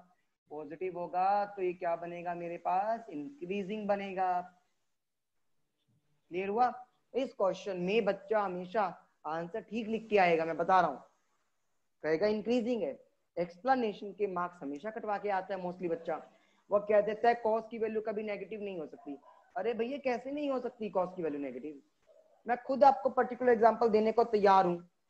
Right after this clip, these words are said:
कि मेरे पास जो cos one eighty होता है वो minus का वन होता है,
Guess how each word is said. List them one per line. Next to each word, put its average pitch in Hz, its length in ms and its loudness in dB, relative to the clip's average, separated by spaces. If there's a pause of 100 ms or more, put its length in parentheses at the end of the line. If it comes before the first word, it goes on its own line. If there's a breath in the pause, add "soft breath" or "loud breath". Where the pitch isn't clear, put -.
(420)
कि 208 80 -4
मेरे 214 220 2
पास 220 220 2
जो 220 200 -6
cos 214 280 0
one 214 100 -2
eighty 214 240 -8
होता 208 260 -2
है 202 60 0
वो 208 120 -4
minus 190 320 -4
का 214 120 0
वन 220 200 4
होता 185 220 -2
है, 160 180 -6